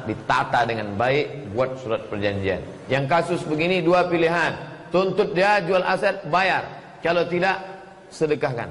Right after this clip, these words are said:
Long. Allah balas, insya Allah. Tapi kalau tak ada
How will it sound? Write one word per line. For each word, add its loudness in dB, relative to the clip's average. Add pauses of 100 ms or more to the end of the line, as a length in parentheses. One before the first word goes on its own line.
(260)
Long. 0 (240)
Allah -2
balas, 0
insya -4
Allah. -6 (840)
Tapi -2
kalau 2
tak 0
ada 2